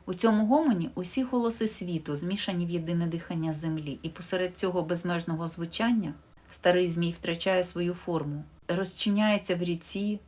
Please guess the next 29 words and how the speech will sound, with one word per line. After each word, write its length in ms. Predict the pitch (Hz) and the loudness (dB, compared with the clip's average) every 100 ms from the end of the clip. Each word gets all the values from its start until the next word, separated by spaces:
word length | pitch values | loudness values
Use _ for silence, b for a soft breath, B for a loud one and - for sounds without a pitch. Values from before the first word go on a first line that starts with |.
| - | -12
у 80 | |
траві, 460 | 165 170 160 160 202 | -6 -2 -2 -2 -2
у 60 | 170 | -4
повітрі. 640 | - 151 180 202 165 160 B - | -4 -2 -2 -2 -4 -6 B -2
Люди 200 | 196 185 | 0 0
казали, 420 | 185 180 185 175 | 2 4 4 4
що 180 | 175 175 | 2 -2
цього 300 | 175 170 175 | -2 0 0
дня 280 | 170 220 277 | 0 0 0
шум 260 | - 196 | -2 -2
змикає 500 | 190 180 180 180 180 | -2 -4 -2 2 2
свій 260 | 175 170 180 | 0 -2 -4
хвіст 480 | 175 165 147 147 - - | -4 -8 -6 -8 -12 -10
і 100 | 160 | -8
знову 580 | 160 170 190 233 226 220 | -2 2 4 2 0 -6
стає 560 | - - 165 156 175 180 - | -6 -4 -4 -2 -4 -4 -2
колом. 380 | 156 143 143 156 175 - | -2 0 -4 -8 -12 -12
Усе, 240 | - 214 269 | -8 -2 0
що 180 | - 233 | 4 4
було 300 | 233 269 311 | 4 2 0
засвоєне 520 | 202 - 214 220 208 | -2 0 2 4 2
взимку, 440 | 196 247 285 233 | 2 0 0 -2
тепер 280 | 175 175 190 | -6 -2 -2
має 240 | 196 214 | 0 0
прорости, 720 | 208 196 190 190 190 - 151 147 | 0 0 -2 -4 -8 -8 -4 -2
дати 340 | 165 170 165 | -2 -2 -6
плід 420 | 160 180 208 240 - | -8 -4 -2 -2 -6
і 120 | 180 185 | -8 -6
згоріти. 640 | 170 175 160 147 - | -4 -4 -2 -6 -10